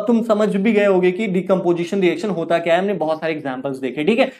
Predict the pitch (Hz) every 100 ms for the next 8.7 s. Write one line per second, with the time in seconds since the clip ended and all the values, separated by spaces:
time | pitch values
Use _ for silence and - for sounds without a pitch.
0 | _ 196 220 320 311 294 - - - 254
1 | 247 - 262 294 269 247 262 220 269 269
2 | 233 214 202 220 220 208 196 190 214 180
3 | 233 339 - _ _ _ - 202 196 202
4 | 214 233 214 185 185 180 170 175 165 151
5 | 165 151 139 139 135 131 127 - 226 226
6 | 220 226 214 180 - _ 180 185 190 233
7 | 254 254 254 247 240 233 233 220 226 202
8 | 180 208 220 214 214 233 -